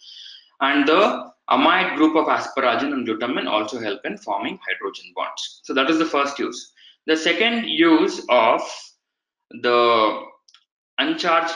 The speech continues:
polar side chains are for attachment of various other groups to the amino acids. Like if I have to attach a phosphate group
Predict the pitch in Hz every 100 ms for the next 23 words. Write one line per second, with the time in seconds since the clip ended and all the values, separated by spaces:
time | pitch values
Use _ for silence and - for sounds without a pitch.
0 | - 135 131 135 143 127 107 - 127 113
1 | 110 - 104 160 - - - _ 139 120
2 | 127 175 185 190 185 160 151 123 120 120
3 | 123 139 135 107 - - 120 120 - 147
4 | 240 - 113 107 101 101 95 90 - -
5 | 123 143 - - - - - _ _ _
6 | - 160 147 165 180 139 143 143 156 156
7 | 160 156 - 165 156 117 82